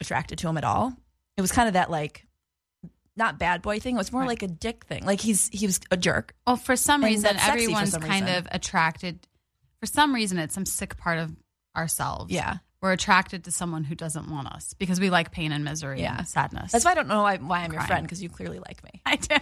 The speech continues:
Speaker 1: <laughs> I need friends who hate me.
Speaker 2: <laughs> Yeah.
Speaker 1: Uh, so he, uh,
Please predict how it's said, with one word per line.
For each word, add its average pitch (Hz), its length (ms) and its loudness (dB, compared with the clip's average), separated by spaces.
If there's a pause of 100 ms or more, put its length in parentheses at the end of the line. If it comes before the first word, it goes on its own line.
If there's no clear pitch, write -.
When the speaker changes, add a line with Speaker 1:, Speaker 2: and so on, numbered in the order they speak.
(100)
Speaker 1:
<laughs> - 0 - (800)
I 220 40 0
need 254 120 0
friends 196 200 2
who 170 60 0
hate 156 140 0
me. 208 160 -2
Speaker 2:
<laughs> - 40 -20 (180)
Yeah. 262 120 2 (340)
Speaker 1:
Uh, 190 400 4 (300)
so 233 420 2
he, 262 500 -8
uh, 190 460 2